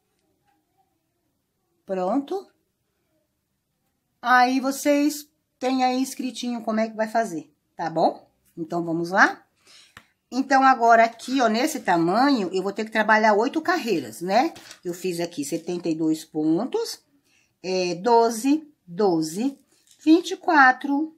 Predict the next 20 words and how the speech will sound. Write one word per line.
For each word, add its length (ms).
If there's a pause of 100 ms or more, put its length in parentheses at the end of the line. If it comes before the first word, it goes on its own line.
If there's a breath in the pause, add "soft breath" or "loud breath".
(140)
doze 640
e 100
doze, 640
e 100
vou 240
trabalhar 640 (200)
oito 360
carreiras. 600 (260 soft breath)
Então, 240
aqui 180
a 20
gente 180
já 100
tá 120
na 160
uma, 320
duas, 400
três, 340
quatro, 460
cinco. 840